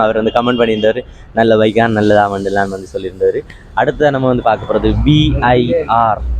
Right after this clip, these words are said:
ஆ, அதுக்கு சாரி, சாரி, அதுக்கு முதல்ல வந்து இதோட விலையை வந்து நான் சொல்லல. இதோட விலை என்ன? ஆ, எட்டு லட்சத்தி தொண்ணூறாயிரம். நீங்க வந்து நேரடியா வந்து பேசும்போது அவங்க வந்து குறைச்சி தருவாங்க. அடுத்தது நம்ம வந்து பார்க்க போற பைக்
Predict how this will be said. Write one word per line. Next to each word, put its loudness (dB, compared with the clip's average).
ஆ, 0
அதுக்கு -2
சாரி, -2
சாரி, 0
அதுக்கு 0
முதல்ல 2
வந்து 2
இதோட 2
விலையை 4
வந்து -2
நான் -2
சொல்லல. 2
இதோட 4
விலை 4
என்ன? -2
ஆ, 0
எட்டு -2
லட்சத்தி 0
தொண்ணூறாயிரம். 2
நீங்க 0
வந்து 2
நேரடியா 2
வந்து -4
பேசும்போது 0
அவங்க -4
வந்து -2
குறைச்சி 0
தருவாங்க. 0
அடுத்தது 0
நம்ம -2
வந்து -6
பார்க்க -2
போற 0
பைக் -2